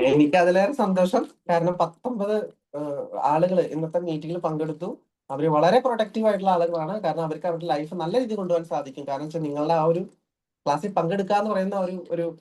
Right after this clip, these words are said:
ഇത് തന്നെ ഒരു വലിയൊരു കഴിവായിട്ട് ഞാൻ കണക്കാക്കും. ഇത്രയും മഴ അല്ലെങ്കിൽ ഇത്രയും കൊച്ചു വെളുപ്പാങ്കാലം, അതുപോലെ തന്നെ പല പല ആളുകൾ പല പല ജോലിയിൽ പോകേണ്ട സമയം, ആ വിലപ്പെട്ട സമയം ഇതിനു വേണ്ടി ചെലവഴിച്ചതിനും എല്ലാവർക്കും നന്ദി അർപ്പിക്കുന്നു. നമുക്ക് വീണ്ടും ഒരു അടുത്ത ക്ലാസ്സിൽ അവസരം ഉണ്ടാവും,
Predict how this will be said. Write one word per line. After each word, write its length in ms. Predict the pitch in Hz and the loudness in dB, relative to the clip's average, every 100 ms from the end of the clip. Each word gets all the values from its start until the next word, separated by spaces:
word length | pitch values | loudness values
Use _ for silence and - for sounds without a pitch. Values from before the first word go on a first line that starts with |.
| - | -10
ഇത് 180 | 151 160 | -4 0
തന്നെ 260 | 180 196 254 | 2 4 4
ഒരു 140 | 247 | 4
വലിയൊരു 300 | 208 180 185 | 0 -2 0
കഴിവായിട്ട് 400 | 185 156 156 156 | 2 2 0 -2
ഞാൻ 140 | 156 147 | -2 -4
കണക്കാക്കും. 400 | 139 131 127 123 | -4 -4 -4 -8
ഇത്രയും 340 | - 147 156 156 _ _ - | -8 -6 -6 -8 _ _ -10
മഴ 300 | 131 131 139 151 135 - _ _ | 0 2 4 4 2 -4 _ _
അല്ലെങ്കിൽ 280 | - 147 151 | -2 2 2
ഇത്രയും 300 | 147 160 160 | 0 0 0
കൊച്ചു 260 | 156 156 156 | 0 -6 0
വെളുപ്പാങ്കാലം, 600 | 160 147 147 147 139 127 - - _ - | 0 2 0 0 0 -2 -6 -20 _ -4
അതുപോലെ 320 | 139 151 151 | -2 0 0
തന്നെ 220 | 156 156 151 | 0 -2 -2
പല 160 | 147 147 | -2 -2
പല 140 | 175 160 | 0 0
ആളുകൾ 320 | 143 147 156 170 | -2 -4 -6 -6
പല 160 | 151 | -6
പല 140 | 147 170 | -4 -4
ജോലിയിൽ 380 | 160 147 170 185 | -2 -2 -2 -2
പോകേണ്ട 280 | 180 156 165 | -2 -2 -4
സമയം, 360 | 160 139 131 117 | -8 -10 -8 -8
ആ 120 | - | -8
വിലപ്പെട്ട 340 | 131 143 - 180 | -6 -4 0 0
സമയം 340 | 175 147 143 - _ | 0 -2 -4 -8 _
ഇതിനു 200 | 139 147 165 | -6 0 2
വേണ്ടി 180 | 180 | 2
ചെലവഴിച്ചതിനും 680 | 180 147 151 165 160 151 175 - _ _ _ | 2 2 4 2 0 -4 -4 -8 _ _ _
എല്ലാവർക്കും 420 | 131 131 135 170 | 0 2 4 2
നന്ദി 220 | 151 135 147 | 0 0 -2
അർപ്പിക്കുന്നു. 440 | 147 131 127 160 180 | -2 -4 -6 -8 -6
നമുക്ക് 260 | 139 143 | -6 -2
വീണ്ടും 260 | 185 180 196 | 2 4 4
ഒരു 140 | 202 190 - | 4 0 -2
അടുത്ത 320 | 151 151 - | -4 -4 -2
ക്ലാസ്സിൽ 400 | 214 190 165 170 226 - | 2 2 0 -6 -8 -6
അവസരം 300 | 139 139 156 | -6 -6 -4
ഉണ്ടാവും, 300 | 151 143 143 | -2 0 -2